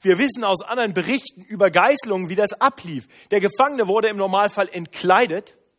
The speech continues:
und dann wurde er ausgepeitscht. Und es war keine normale Peitsche, sondern eine Geißel. Das heißt, vorne waren noch Stacheln dran an diesen Lederriemen oder es waren kleine Bleiklumpen eingenäht in, in diese Lederriemen, sodass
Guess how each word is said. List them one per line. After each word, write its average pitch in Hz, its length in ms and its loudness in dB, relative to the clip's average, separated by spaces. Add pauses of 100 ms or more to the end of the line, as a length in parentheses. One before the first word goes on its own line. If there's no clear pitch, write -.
(760)
und 190 140 -2
dann 226 160 2
wurde 247 220 6
er 220 260 6 (100)
ausgepeitscht. 185 920 2
Und 185 60 -6
es 185 100 -6
war 214 120 4
keine 220 260 -2
normale 190 360 2
Peitsche, 214 380 -2
sondern 185 240 -6
eine 160 100 -6
Geißel. 160 420 0
Das 175 200 -4
heißt, 196 180 0 (260)
vorne 226 320 2
waren 196 160 2
noch 165 120 -4
Stacheln 262 520 2
dran 151 420 -2
an 175 120 -8
diesen 156 220 -8
Lederriemen 156 680 0 (200)
oder 180 160 -2
es 151 80 -2
waren 180 240 -2
kleine 180 340 -2
Bleiklumpen 165 1000 -4 (280)
eingenäht 139 680 -4
in, 127 280 -14
in 147 120 -14
diese 131 200 -10
Lederriemen, 107 560 -10 (1120)
sodass 156 300 2